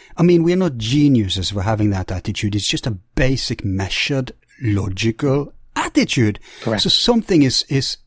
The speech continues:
Speaker 1: I mean, pe-, people are going crazy. So we have to discuss that stuff too.
Speaker 2: I will gladly go over that with you. It,
Speaker 1: Yeah.
Speaker 2: it actually really has bothered me a lot to see the,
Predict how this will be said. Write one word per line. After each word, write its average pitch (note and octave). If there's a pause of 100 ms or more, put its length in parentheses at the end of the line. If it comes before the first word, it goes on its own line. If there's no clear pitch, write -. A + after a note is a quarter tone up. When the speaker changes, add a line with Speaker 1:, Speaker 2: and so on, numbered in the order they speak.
(600)
Speaker 1:
I D#3
mean, D#3 (200)
pe-, G3
people -
are A#2
going A2+
crazy. B2
So D#3
we D#3
have E3+
to D3
discuss C3
that A2+
stuff -
too. G2+ (120)
Speaker 2:
I C3
will C3+
gladly A2+ (260)
go G#2+
over G#2
that F#2+
with G2
you. G2
It, C3
Speaker 1:
Yeah. A#2
Speaker 2:
it D3+
actually D#3+
really C3
has A#2
bothered A2
me G#2+
a G2
lot G2+
to G#2+
see A2
the, G2+